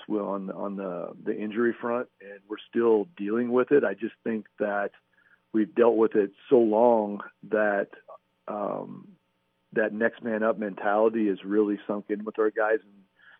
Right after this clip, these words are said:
that's why we've, we've had, uh, a good run here, is that some guys have just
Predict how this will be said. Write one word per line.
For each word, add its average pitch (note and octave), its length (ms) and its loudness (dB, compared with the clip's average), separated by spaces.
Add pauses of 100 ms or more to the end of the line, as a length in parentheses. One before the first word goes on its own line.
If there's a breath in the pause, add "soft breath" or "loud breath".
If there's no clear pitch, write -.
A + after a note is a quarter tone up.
that's C3+ 200 6
why B2 160 8
we've, G#2+ 280 2 (340)
we've G#2+ 240 -6
had, G#2 360 -2
uh, F#2 380 -6
a G#2+ 80 -2
good A2 200 0
run G#2 260 -4
here, G2 320 -6
is F#2+ 120 -8
that G2 180 -2 (120)
some G2+ 120 -8
guys G2+ 280 -2
have F2+ 160 -6
just G2 180 -10